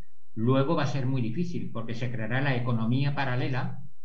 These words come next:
que puede llegar a ser tan importante como la economía real del país.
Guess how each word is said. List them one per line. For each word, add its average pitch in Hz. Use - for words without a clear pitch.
que 117
puede 117
llegar 127
a 127
ser 127
tan 131
importante 127
como 131
la 117
economía 113
real 104
del 95
país. 87